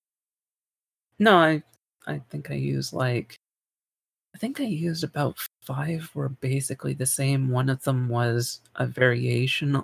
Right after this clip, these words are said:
on something they had, and two more were, like, different. Like, I changed concept, but the i-, the basic idea is that, yes, there are definitely different types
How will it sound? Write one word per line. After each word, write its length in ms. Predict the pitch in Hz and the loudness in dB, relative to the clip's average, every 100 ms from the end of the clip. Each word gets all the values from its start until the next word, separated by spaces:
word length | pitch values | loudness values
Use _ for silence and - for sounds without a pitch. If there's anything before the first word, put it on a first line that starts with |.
| - | 0
on 300 | 135 127 127 | 0 0 -2
something 340 | - 139 135 | -6 -6 -4
they 100 | 131 | -4
had, 240 | 135 131 131 | -2 -2 -2
and 160 | 131 | -2
two 160 | - 143 | -4 -2
more 340 | 123 123 120 - | 0 0 -2 -4
were, 160 | - - | -6 -2
like, 380 | - - - - _ _ _ _ - 139 - _ - | 0 0 -4 -14 _ _ _ _ -12 -12 -12 _ -2
different. 640 | 127 - 139 151 196 - _ | -2 0 -2 -2 -6 -14 _
Like, 160 | 127 131 | -10 -8
I 80 | 120 | -8
changed 500 | - 117 123 - - _ _ | -6 -6 -4 -8 -14 _ _
concept, 600 | - 117 143 143 160 - | -8 -4 -4 -4 -6 -6
but 300 | - - - - - - _ _ | -6 -6 -8 -14 -14 -18 _ _
the 200 | 185 180 | 0 4
i-, 240 | 165 165 156 _ _ - | 6 4 0 _ _ 0
the 100 | 196 | 4
basic 400 | 214 208 185 180 | 4 4 2 2
idea 400 | 156 139 139 135 | -2 -2 -2 -2
is 160 | 135 | -4
that, 260 | - 123 120 - | -4 -4 -4 -2
yes, 340 | 165 120 - | 2 2 2
there 180 | 156 135 | 2 2
are 140 | 127 | 2
definitely 800 | 123 123 123 - 123 123 120 113 - _ _ _ _ _ | 0 -2 -2 -2 -2 0 0 -2 -6 _ _ _ _ _
different 360 | - 127 - 120 | -2 -2 -2 -8
types 420 | - 113 - - | -8 -10 -8 -12